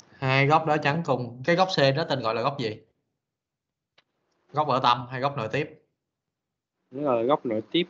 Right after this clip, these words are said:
Speaker 1: Góc nội tiếp, hồi nãy định nghĩa góc nội tiếp là góc sao? Cái đỉnh nó nằm đâu? Hả?
Speaker 2: Ai?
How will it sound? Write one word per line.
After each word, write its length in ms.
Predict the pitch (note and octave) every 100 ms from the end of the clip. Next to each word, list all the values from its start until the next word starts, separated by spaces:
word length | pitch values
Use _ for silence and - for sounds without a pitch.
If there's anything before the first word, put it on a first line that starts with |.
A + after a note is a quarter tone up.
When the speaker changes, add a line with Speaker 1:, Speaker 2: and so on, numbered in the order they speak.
| -
Speaker 1:
Góc 160 | C#3 C#3
nội 120 | B2
tiếp, 180 | D3 D#3+
hồi 100 | B2+
nãy 180 | G#2+ C#3
định 180 | A#2 A#2
nghĩa 220 | A2 C#3
góc 160 | D#3
nội 80 | A#2+
tiếp 160 | B2+ D3+
là 60 | A#2
góc 200 | C#3+ - - _ _
sao? 320 | A2 G#2+ - - - _ _ _ _ _ - - - _ _ - -
Cái 80 | D3+
đỉnh 160 | B2
nó 80 | D3+
nằm 160 | B2 G#2+
đâu? 140 | A#2 - - _ _ - _ _ _ _ _ _ _ _ _ _ _ _ _ _ _ _ _ - _ - - - - - - _ _ - - - - _ _ _ _ _ _ - - _ _ _
Hả? 200 | A2+ A2+ D3
Speaker 2:
Ai? 200 | C#3+